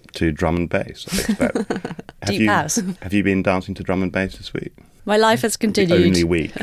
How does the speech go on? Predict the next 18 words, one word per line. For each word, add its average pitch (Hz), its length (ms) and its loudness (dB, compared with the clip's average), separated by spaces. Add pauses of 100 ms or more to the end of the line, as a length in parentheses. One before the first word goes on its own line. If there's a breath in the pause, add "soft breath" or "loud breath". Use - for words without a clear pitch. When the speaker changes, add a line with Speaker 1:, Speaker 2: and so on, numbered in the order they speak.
Speaker 1:
you, - 220 0
that - 260 0
you 82 60 0
haven't 85 420 -2
been 82 160 0
dancing 78 380 -2
to - 120 -6
drum - 100 2
Speaker 2:
<laughs> - 20 4
I'm 80 60 2
Speaker 1:
and 80 80 2
Speaker 2:
having 233 240 4
Speaker 1:
bass. 190 100 4
Speaker 2:
a - 20 4
week 185 260 4
off, 156 440 2
yeah. 175 380 2
<laughs> - 40 -2